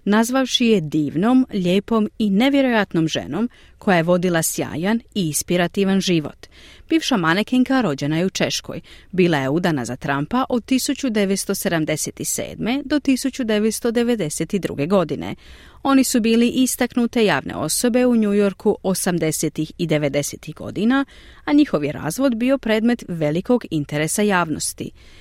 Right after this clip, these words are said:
Tijekom njihova braka, gospođa Trump imala je nekoliko uloga u organizaciji. Između ostalog, upravljala je hotelom Plaza na Manhattanu.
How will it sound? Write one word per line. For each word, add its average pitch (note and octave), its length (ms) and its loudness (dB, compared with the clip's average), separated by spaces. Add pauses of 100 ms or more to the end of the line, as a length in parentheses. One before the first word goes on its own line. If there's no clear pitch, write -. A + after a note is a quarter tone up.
(640)
Tijekom F#3 320 2
njihova E3 340 0
braka, G3 540 -2
gospođa G#3 520 0
Trump G#3+ 300 -2
imala A3 320 2
je A3 100 2
nekoliko A#3 640 2
uloga F3+ 420 0
u G#3+ 100 2
organizaciji. G3+ 840 0 (360)
Između F#3+ 400 2
ostalog, C4+ 680 0
upravljala B3 640 0
je A#3+ 140 0
hotelom F#3 540 -2
Plaza D3+ 500 -2
na G#3 120 -2
Manhattanu. - 580 -4